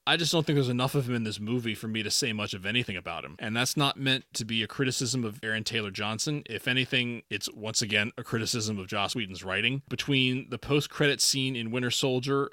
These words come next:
and the beginning of this movie, they kind of build both him and Wanda up to be super important. And then to me, he just kind of shows up, does a few speedster things, and then he's dead. I just don't see a whole lot of substance from this character in this movie.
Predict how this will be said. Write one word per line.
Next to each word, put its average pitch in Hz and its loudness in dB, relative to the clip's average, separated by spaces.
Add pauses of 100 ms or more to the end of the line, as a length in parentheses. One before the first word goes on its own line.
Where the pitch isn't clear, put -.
and 110 -6
the 101 -6
beginning 107 -2
of 98 -4
this 113 0
movie, 135 2
they 113 -6
kind 143 0
of 113 -4
build 123 2
both 117 -2
him 127 -2
and 101 -4
Wanda 113 -2
up 110 -8
to - -2
be 92 -4
super - 0
important. 110 -8 (120)
And 123 -2
then 117 -2
to 123 -2
me, 147 4
he 143 2
just 135 2
kind 139 2
of - 0
shows 135 4
up, 123 0
does 117 -2
a 117 -4
few 113 -4
speedster 120 -2
things, 107 -6
and 104 -2
then 117 -2
he's 95 -4
dead. 92 -2
I 95 -6
just 113 -4
don't 113 -4
see 127 0
a 110 -4
whole 107 -2
lot 98 -2
of 90 -4
substance 104 -4
from 85 -12
this 80 -6
character 82 -10
in 76 -14
this - -10
movie. - -18